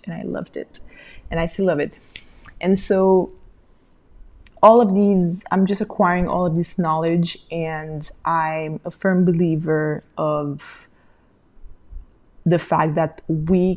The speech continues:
can create whatever we want in life. I know I've been doing it, um, but unconsciously for so many years. Um, but now I'm really conscious about who I really am.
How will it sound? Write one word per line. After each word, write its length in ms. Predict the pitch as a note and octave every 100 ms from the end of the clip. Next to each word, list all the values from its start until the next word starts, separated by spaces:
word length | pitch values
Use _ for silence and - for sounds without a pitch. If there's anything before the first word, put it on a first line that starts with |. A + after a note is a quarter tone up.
| -
can 240 | G3 D#3+
create 540 | - F3+ D#3 D3+ D#3 E3+
whatever 320 | D#3 D#3 D#3
we 80 | D3+
want 320 | D3+ D#3 D#3
in 180 | - D#3
life. 520 | D3+ G#3+ - - - _ _ _ _ D#3
I 100 | D#3+
know 180 | E3+
I've 240 | D#3+ E3+ D3
been 180 | E3 D#3+
doing 280 | D#3+ E3+
it, 340 | G#3+ D4+ - - _ - - - _ -
um, 420 | D#3+ D3+ D3+ D3+
but 220 | D3 - D#3+
unconsciously 960 | E3 E3+ D#3+ E3+ F3+ - G#3 A3 C4+ - _
for 540 | - D#3+ D#3 D3+ C#3+ _ _ - - - - - - - - -
so 240 | - F3+
many 260 | E3 D#3+ D3+
years. 560 | D3+ F3+ G#3 - - _ - - - - - _ - _ -
Um, 360 | D#3+ D3 C#3+
but 180 | D#3 D#3
now 500 | F3 E3+ E3+ E3+ E3 -
I'm 280 | D#3 D#3
really 180 | D#3+ E3+
conscious 600 | E3 D#3+ D#3+ - D#3 -
about 760 | D#3+ D3 D#3 D#3+ D3+ - - - _ _ _ - -
who 200 | - F3
I 100 | E3
really 400 | D#3 D#3+ D#3+ D3+
am. 500 | D#3+ D#3+ F3 C4+ C4+